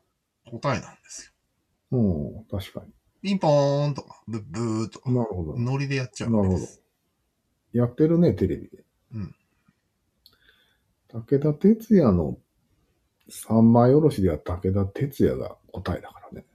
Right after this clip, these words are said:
Speaker 1: <laughs> まあ、そういうのを結構俺は気に入らないなって思う時があるんよ。
Speaker 2: おー、なるほど。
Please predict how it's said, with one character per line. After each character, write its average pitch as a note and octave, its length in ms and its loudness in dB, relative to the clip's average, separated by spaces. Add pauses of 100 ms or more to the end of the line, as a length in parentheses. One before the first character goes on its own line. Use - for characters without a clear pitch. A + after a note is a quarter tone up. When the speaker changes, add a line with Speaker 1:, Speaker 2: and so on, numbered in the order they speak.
(2500)
Speaker 1:
<laughs> - 380 -4 (1400)
ま D3 80 -8
あ、 - 40 -8
そ G#3+ 300 -10
う C#4 40 -6
い C#4+ 40 -6
う C4+ 80 -6
の D#3 80 -4 (240)
を - 40 -12 (160)
結 A#3 220 -12 (100)
構 E3 240 -2
俺 A#2+ 160 -2
は B2+ 140 -6
気 C3+ 180 -8
に E3+ 140 2
入 F#3 80 2
ら F#3 140 2
な F3+ 140 2
い F3 60 2
な F#3 120 2
っ - 60 -12
て D3 100 -2
思 B2+ 180 2
う F#2+ 40 -6
時 G2 200 -12
が - 120 -12
あ - 60 -12
る - 60 -16
ん - 60 -18
よ。 - 40 -20 (960)
Speaker 2:
お A2+ 380 0
ー、 - 20 -8
な F2 140 0
る E2 80 -2
ほ E2+ 60 -2
ど。 A#2 180 -2